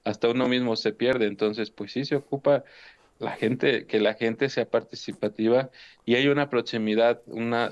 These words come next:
una cuestión de proximidad de las policías municipales y estatales con la población. Hay, hay ejemplos de éxito, como en Nezahualcóyotl,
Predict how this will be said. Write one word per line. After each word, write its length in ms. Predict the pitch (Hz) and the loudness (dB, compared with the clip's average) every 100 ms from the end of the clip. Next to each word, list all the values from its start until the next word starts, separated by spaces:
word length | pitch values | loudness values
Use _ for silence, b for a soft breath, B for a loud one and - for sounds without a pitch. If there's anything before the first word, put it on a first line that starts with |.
| - | -6
una 380 | - 123 120 117 | -4 0 0 0
cuestión 400 | - 110 - 120 | -2 -2 -2 -2
de 80 | 120 | 0
proximidad 680 | 107 107 110 107 110 117 - B B - | 0 -2 -2 0 2 2 -2 B B -4
de 60 | 110 | -2
las 140 | 107 | -2
policías 340 | 107 104 117 | -2 0 0
municipales 640 | 117 113 107 104 110 117 110 | 2 0 -2 0 0 0 -2
y 20 | |
estatales 540 | 107 101 - 110 113 - | -4 -4 0 0 0 0
con 160 | 104 | -2
la 80 | 104 | 0
población. 640 | - 104 107 107 120 117 - _ _ _ _ - | 0 2 0 0 0 0 -6 _ _ _ _ -2
Hay, 360 | 131 156 156 - | 2 2 0 2
hay 200 | 147 165 | 2 2
ejemplos 580 | 156 160 151 131 107 - | 0 0 0 -2 -2 0
de 120 | 113 | -2
éxito, 440 | 110 107 - - - | -2 -8 -10 -16 -12
como 220 | 98 - | -12 -10
en 60 | 101 | -10
Nezahualcóyotl, 840 | - 101 104 101 104 123 123 127 | -4 -2 -2 -4 2 2 4 0